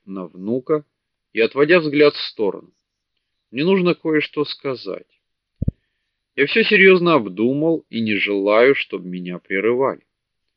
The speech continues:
Если Уолтер пожелает что-то сказать, он должен, как всегда, обратиться к тебе. Я когда-то дал клятву, и теперь её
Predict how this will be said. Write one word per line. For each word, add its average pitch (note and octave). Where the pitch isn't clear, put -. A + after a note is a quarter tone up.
Если G2
Уолтер A#2
пожелает G#2+
что-то G#2
сказать, G2+
он G2+
должен, G2+
как F#2+
всегда, F#2
обратиться F#2+
к -
тебе. C#3
Я D3+
когда-то D#3+
дал B2+
клятву, D3
и G2
теперь A#2
её A2+